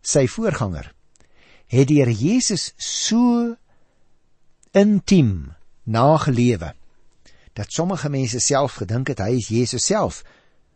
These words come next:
toe hierdie nuwe sendeling nou kom en oor die man Jesus begin praat. Toe dink hulle maar hulle het hom gesien, hy was in, in daardie huis. En liewe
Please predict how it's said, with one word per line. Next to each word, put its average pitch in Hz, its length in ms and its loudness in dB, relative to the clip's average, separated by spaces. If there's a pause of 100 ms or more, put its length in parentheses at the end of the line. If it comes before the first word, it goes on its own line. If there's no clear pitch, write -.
(160)
toe 107 140 -2
hierdie 127 240 0
nuwe 147 220 4
sendeling 135 420 0
nou 113 120 0
kom 131 300 0
en 113 240 -6
oor 110 100 -4
die 104 120 -4
man 107 280 -2 (460)
Jesus 110 400 -2
begin 90 280 -4
praat. 82 520 -4
Toe 220 120 2
dink 277 220 2
hulle 285 140 4
maar 269 180 2
hulle 247 140 0
het 254 100 -4
hom 233 180 0
gesien, - 360 0
hy 202 120 4
was 185 220 2
in, 170 100 -4
in 160 120 -2
daardie 117 320 2
huis. 87 260 -6 (1120)
En 160 160 4 (120)
liewe 233 420 4